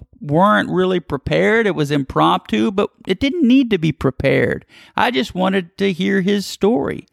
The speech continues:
And, you know, that's, that's how it is. Like, you got this Asian fella down the hall, and you can't, you don't get the opportunity to ask him, like, "Hey, dude, you, you Japanese or Korean or what?" Or, you know, that would be awkward. So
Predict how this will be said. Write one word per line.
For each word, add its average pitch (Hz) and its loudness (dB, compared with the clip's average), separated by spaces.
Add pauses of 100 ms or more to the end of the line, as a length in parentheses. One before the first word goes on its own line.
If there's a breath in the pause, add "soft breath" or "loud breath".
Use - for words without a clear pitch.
(640 soft breath)
And, 180 4 (260)
you 269 2
know, 214 4
that's, - -2 (460)
that's 214 0
how 240 2
it 214 2
is. 147 0
Like, 151 -2
you 185 -4
got 190 0
this 185 -4
Asian 202 0
fella 165 0
down 165 0
the 147 2
hall, 185 2
and 165 -2
you 165 -4
can't, 196 -6 (320)
you 208 -2
don't 247 2
get 262 0
the - 0
opportunity 156 0
to - -4
ask 135 -2
him, 139 0
like, 131 2
"Hey, 185 2
dude, 147 0
you, 170 2
you 185 2
Japanese 196 0
or 143 -4
Korean 185 -2
or 156 2
what?" 143 2
Or, 135 -2
you 147 -2
know, - -10
that 180 -2
would 185 2
be 202 0
awkward. - -2
So 156 0